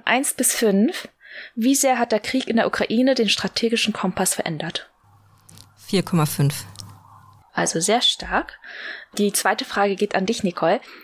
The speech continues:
Speaker 1: Welcher Mitgliedstaat ist das größte Hindernis für die Abschaffung des Einstimmigkeitsprinzips in der europäischen Sicherheits- und Verteidigungspolitik?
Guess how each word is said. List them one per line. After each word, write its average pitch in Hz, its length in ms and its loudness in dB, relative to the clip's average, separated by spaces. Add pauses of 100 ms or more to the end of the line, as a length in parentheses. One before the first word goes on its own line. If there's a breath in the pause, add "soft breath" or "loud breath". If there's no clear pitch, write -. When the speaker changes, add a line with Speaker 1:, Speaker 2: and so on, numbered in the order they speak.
(160 loud breath)
Speaker 1:
Welcher 254 320 2
Mitgliedstaat 247 580 2
ist - 160 -2
das 202 200 0
größte 254 380 0
Hindernis 233 520 4
für 208 160 0
die - 180 -2
Abschaffung 196 580 0
des 180 260 0
Einstimmigkeitsprinzips - 1200 -4
in 196 140 0
der 165 80 0
europäischen 180 500 -2
Sicherheits- 180 440 -2
und 185 120 -4
Verteidigungspolitik? - 1120 -4